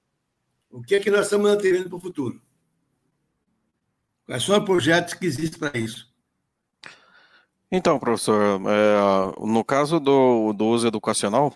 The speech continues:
Speaker 2: né, a própria questão que o professor colocou ali de, dessa interação do docente com o discente, né, a interação entre os alunos, pode,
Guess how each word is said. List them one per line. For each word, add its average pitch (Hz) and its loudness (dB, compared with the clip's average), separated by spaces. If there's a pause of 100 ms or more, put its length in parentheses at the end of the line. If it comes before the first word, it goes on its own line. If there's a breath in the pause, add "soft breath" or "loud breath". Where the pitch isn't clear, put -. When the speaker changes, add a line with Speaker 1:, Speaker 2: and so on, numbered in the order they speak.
Speaker 2:
né, 123 0
a 107 -2
própria 135 -2 (420)
questão 110 -2
que - -20
o - -20
professor 110 -2
colocou 104 -2
ali 101 -2
de, 95 -8
dessa 101 -2
interação 110 0 (340 loud breath)
do 101 0
docente 107 -4
com 107 -4
o 101 -2
discente, 104 -4
né, 104 -4
a - -2
interação 107 -2
entre 107 -4
os 101 -2
alunos, 107 -2 (680 loud breath)
pode, 113 0